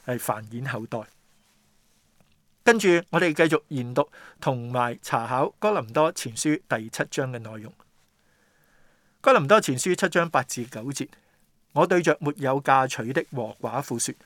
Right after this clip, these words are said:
若他們常像我就好，倘若自己禁止不住，就可以嫁娶。與其欲火攻心，倒不如嫁娶為妙。」保羅勸勉大家，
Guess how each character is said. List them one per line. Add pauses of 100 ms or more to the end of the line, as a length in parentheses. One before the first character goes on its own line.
(420)
若
他
們
常
像
我
就
好， (340)
倘
若
自
己
禁
止
不
住， (260)
就
可
以
嫁
娶。 (360)
與
其
欲 (120)
火
攻
心， (220)
倒
不
如
嫁
娶
為
妙。」 (1080)
保
羅
勸
勉
大
家，